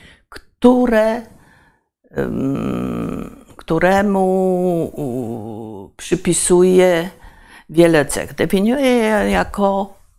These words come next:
zarządzaną przez rodzinę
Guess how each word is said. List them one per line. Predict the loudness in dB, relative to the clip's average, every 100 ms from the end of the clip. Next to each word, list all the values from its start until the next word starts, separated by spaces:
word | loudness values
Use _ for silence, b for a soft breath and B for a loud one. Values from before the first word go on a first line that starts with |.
| _ _ _ _ _ _ _ _ _ _ _ _ _ _
zarządzaną | -2 0 2 0 0 2 2 2 0 -2
przez | -4 -4 0 0 0 -8 -14 -10 -2
rodzinę | 2 2 0 0 2 2 0 0 -2